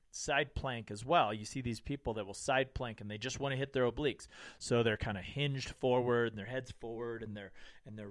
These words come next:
rolled in and they're, and they're kinda picking their hip up and dropping it. Okay, great. So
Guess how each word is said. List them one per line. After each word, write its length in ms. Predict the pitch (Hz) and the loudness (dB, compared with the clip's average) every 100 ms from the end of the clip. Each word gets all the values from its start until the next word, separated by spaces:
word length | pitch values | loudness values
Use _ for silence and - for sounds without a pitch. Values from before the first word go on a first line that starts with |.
| 113 | -2
rolled 460 | 120 131 139 143 123 | 4 8 8 8 4
in 260 | 117 113 | 0 -2
and 80 | 110 | -4
they're, 160 | 107 110 - 117 | -4 -6 -14 -16
and 140 | 110 | -14
they're 100 | 101 - | -14 -10
kinda 200 | - 107 - | -8 -6 -2
picking 280 | 143 139 | 0 2
their 100 | 127 | 4
hip 240 | 123 123 - | 6 4 6
up 180 | 113 113 | 4 2
and 80 | |
dropping 420 | 110 110 113 120 113 | 4 4 4 0 0
it. 80 | |
Okay, 280 | 113 123 127 123 | 0 -2 -6 -2
great. 340 | 135 190 - - _ _ - - - - _ _ - - - | 2 2 2 -8 _ _ -20 -20 -20 -20 _ _ -20 -20 -16
So 380 | - 131 123 | 0 4 4